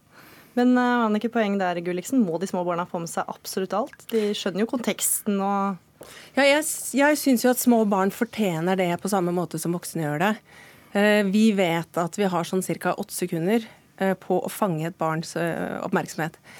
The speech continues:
Speaker 2: Og, eh, alternativene er uendelig mange. Og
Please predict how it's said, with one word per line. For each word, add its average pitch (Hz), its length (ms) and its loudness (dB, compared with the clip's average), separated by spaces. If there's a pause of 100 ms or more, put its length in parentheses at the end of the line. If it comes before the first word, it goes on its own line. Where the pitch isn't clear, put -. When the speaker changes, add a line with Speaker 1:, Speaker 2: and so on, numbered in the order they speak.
(300)
Speaker 2:
Og, 214 380 2
eh, 208 80 4
alternativene 170 600 0
er 175 260 0
uendelig 170 560 0
mange. 226 400 2 (440)
Og - 40 -8